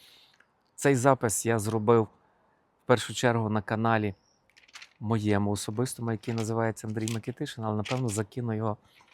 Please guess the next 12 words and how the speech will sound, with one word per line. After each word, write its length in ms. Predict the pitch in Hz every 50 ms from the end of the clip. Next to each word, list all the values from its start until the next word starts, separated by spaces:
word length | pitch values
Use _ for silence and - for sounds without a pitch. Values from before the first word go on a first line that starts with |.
| _ - - _ _ _ -
також 380 | - - - 117 113 - -
на 100 | - 110
канал 500 | 107 - - 110 107 113 117 113 110 101 - _ _ _ _ _ _ _ _ _ _ _ _ -
Агапи 500 | 113 110 104 110 127 143 127 - - 113
Церква. 540 | - - - 107 104 117 - - 107 107 120
Називається 600 | 120 107 98 104 107 110 113 110 110 - - 110
цей 300 | 101 - - 107 104 101 - _ _ _ _ _
канал 420 | - 113 110 113 110 110 104 98 - _ _ _
Церква 560 | - - - 127 131 - - - 120 127 139 -
Агапа 420 | - 110 98 104 113 113 - - 107
Львів. 420 | 107 104 104 110 95 - - - _ _ _ _ _ _ _ _ _ _ _ _ _ -
От, 180 | 120 104 98